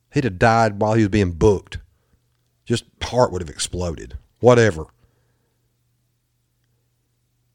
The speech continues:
But the absolute root cause of it,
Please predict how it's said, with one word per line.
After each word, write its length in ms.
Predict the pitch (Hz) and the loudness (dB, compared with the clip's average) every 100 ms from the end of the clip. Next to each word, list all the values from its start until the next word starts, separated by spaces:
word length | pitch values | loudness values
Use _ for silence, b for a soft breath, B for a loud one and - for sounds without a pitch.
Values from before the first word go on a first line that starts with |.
| _ _ _ _ _ _ _ _ _ _ _ _ _ _ - | _ _ _ _ _ _ _ _ _ _ _ _ _ _ -10
But 240 | 98 127 | -2 0
the 160 | 127 120 | 2 2
absolute 720 | 151 214 208 185 165 160 151 | 2 0 -2 -2 0 2 0
root 400 | 101 92 123 156 | -2 0 0 0
cause 440 | - 131 120 95 82 | -6 -6 -4 -4 -6
of 160 | 76 | -10
it, 120 | 53 | -12